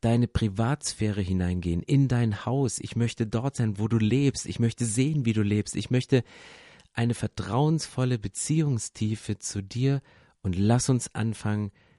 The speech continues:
uns gegenseitig kennenzulernen. Ich habe Interesse an dir. Ich möchte dich kennenlernen." Und Jesus wusste, dass Zachäus ihn kennenlernen wird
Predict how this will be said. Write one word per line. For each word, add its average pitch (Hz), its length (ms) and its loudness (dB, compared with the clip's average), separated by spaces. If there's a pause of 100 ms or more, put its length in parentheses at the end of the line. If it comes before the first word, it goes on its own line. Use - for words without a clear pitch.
(140)
uns 90 240 -2
gegenseitig 101 600 -2
kennenzulernen. 78 640 -4
Ich 117 260 -2
habe 101 160 0
Interesse 95 460 -4
an 90 100 -6
dir. 87 220 -4 (280)
Ich 110 260 2
möchte 98 280 2
dich - 160 -8
kennenlernen." 80 580 -2 (460)
Und 92 180 -4
Jesus 104 380 0
wusste, 113 300 -2
dass 90 160 -4
Zachäus 90 500 -4 (140)
ihn 123 260 2
kennenlernen 87 500 0
wird 90 200 0